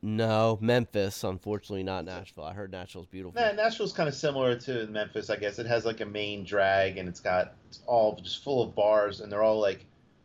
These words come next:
Speaker 2: three stories plus a roof, and then open, open patios on every place, and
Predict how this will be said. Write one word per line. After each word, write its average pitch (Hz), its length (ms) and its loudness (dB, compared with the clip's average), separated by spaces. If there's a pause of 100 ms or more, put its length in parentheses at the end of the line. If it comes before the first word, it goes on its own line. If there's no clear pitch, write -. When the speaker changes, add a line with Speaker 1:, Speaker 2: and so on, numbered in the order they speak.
(240)
Speaker 2:
three 160 280 0
stories 123 720 2
plus - 280 -4
a 113 40 -2
roof, 101 400 -4 (600)
and 110 120 -8
then 107 200 -4
open, 110 500 -4 (340)
open 117 460 -2 (320)
patios 110 560 2
on 92 240 -8
every 107 200 -4
place, 98 760 -4
and 92 500 -6